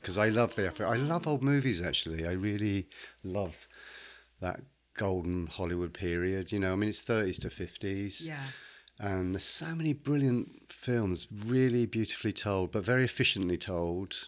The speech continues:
Speaker 1: not ex-, n-, n-, not relying on spectacle
Speaker 2: Yeah.
Speaker 1: necessarily, but just good stories, good ideas for characters. And, yeah, the idea of an old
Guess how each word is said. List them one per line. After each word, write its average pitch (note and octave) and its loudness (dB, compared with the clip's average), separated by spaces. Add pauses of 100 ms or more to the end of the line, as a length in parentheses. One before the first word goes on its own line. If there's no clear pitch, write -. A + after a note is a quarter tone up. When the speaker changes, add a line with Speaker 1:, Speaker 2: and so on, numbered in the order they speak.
Speaker 1:
not G#2+ 0 (640)
ex-, - -2
n-, A2 0
n-, A2+ 2
not A#2 4
relying G#2+ 4
on G2+ 4
spectacle F2+ -2
Speaker 2:
Yeah. F2+ -4
Speaker 1:
necessarily, F#2 2
but F#2 -4
just - -6
good G#2 0
stories, F2+ -2
good - -6
ideas F2+ 0
for F#2 -8
characters. F2 -6
And, E2+ -6 (640)
yeah, G#2 6
the F#2+ 4 (260)
idea G#2+ 2
of F2+ 4
an F#2 4
old F2 2